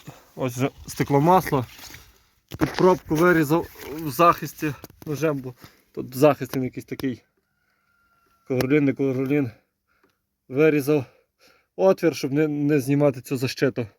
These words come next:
Вона вже така в мене потаскана. Планую купити металеву. Але поки як є. Вирізав отвір, бо попередній раз тут знімав защиту.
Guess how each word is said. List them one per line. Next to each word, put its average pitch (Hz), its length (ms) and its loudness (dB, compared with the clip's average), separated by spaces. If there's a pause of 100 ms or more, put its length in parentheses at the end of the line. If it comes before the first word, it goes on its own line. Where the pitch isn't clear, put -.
(580)
Вона 131 80 -8
вже 120 120 -8
така - 180 -4
в 117 40 -2
мене 123 280 -2 (220)
потаскана. 135 580 -2 (520)
Планую 123 260 -4
купити - 300 -12
металеву. 120 540 0 (840)
Але 131 200 -4
поки 127 280 -6
як 123 160 -4
є. 120 180 -2 (200)
Вирізав 151 460 2
отвір, 170 300 0 (760)
бо 120 80 -12
попередній 135 460 0
раз 135 180 2
тут 123 140 -12
знімав 131 240 -2
защиту. 120 420 -6